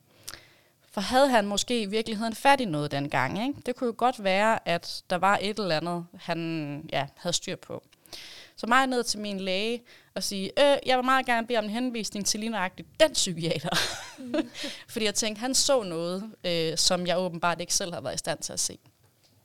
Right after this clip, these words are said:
Og der opdager jeg jo så også, da jeg sådan, at man er blevet klogere siden de ti, på de ti år,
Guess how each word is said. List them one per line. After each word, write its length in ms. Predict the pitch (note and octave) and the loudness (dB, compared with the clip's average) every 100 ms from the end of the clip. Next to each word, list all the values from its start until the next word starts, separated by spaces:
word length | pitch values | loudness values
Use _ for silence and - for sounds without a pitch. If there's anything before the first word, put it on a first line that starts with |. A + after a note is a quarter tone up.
| _ - - - - - - | _ -4 -4 -4 -20 -20 -4
Og 80 | A3+ | 2
der 60 | A3 | 4
opdager 300 | A3 G#3+ F3+ | 4 4 4
jeg 60 | |
jo 60 | E3+ | 4
så 140 | E3+ | 2
også, 240 | F#3+ F#3 - | 2 2 2
da 80 | F3 | 0
jeg 140 | D#3+ | 0
sådan, 480 | F3+ F3 D3+ D3+ E3 - - | 0 -2 -4 -4 -8 -16 -10
at 200 | F3+ - | -10 -6
man 160 | E3+ D#3 | -4 -2
er 40 | |
blevet 220 | D#3 D#3+ D#3 - | -2 -6 -8 -8
klogere 380 | G3+ C4 F4 G#3 - - _ _ _ | -2 0 0 -2 -8 -20 _ _ _
siden 340 | - - C4+ D4 - | -10 -4 -4 -4 -8
de 60 | A3 | -12
ti, 240 | - B3 | -10 -8
på 80 | A#3 | -10
de 120 | A#3 | -10
ti 240 | - C4 | -8 -4
år, 280 | A#3+ A3 - | -2 -4 -6